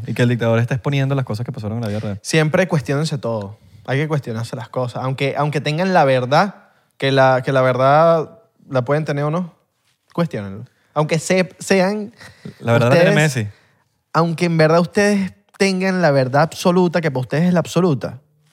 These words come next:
Speaker 2: capaz no es esa.
Speaker 1: Bueno, la, la verdad es que,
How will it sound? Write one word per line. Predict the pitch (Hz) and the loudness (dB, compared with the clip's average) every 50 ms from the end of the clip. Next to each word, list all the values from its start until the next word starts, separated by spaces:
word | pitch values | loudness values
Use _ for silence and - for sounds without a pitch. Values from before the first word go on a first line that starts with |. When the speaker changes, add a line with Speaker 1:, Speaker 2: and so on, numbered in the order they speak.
| _ _ | _ _
Speaker 2:
capaz | _ 117 107 - 165 175 | _ -6 -4 -2 -2 -2
no | 160 147 | 0 0
es | 147 151 156 | -2 -2 -4
esa. | 170 170 - - _ _ _ _ _ _ _ _ _ _ _ _ - | -6 -8 -10 -14 _ _ _ _ _ _ _ _ _ _ _ _ -4
Speaker 1:
Bueno, | 127 131 123 120 | -2 -2 0 0
la, | 120 117 | 0 -2
la | 117 123 123 | 0 0 2
verdad | 123 127 135 151 156 151 | 2 2 2 2 2 0
es | 143 | 0
que, | - - 147 143 143 143 139 139 139 139 135 135 139 | -2 -2 -2 -2 0 0 0 -2 -2 -2 -2 -4 -4